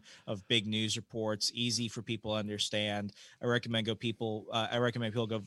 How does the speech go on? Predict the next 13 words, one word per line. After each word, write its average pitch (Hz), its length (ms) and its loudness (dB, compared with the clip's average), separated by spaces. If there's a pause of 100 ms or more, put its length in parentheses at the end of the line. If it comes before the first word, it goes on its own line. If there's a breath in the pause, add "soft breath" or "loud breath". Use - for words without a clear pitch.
(100)
visit, 110 440 2
uh, 104 200 2
media 117 340 2
action 113 300 0
network 110 340 -4
dot 104 160 0
com 107 300 0
and 95 100 -2
lacourte 123 400 -4
news, 104 460 0 (400 loud breath)
uh, 104 260 4
dot 101 300 2
com. 101 500 0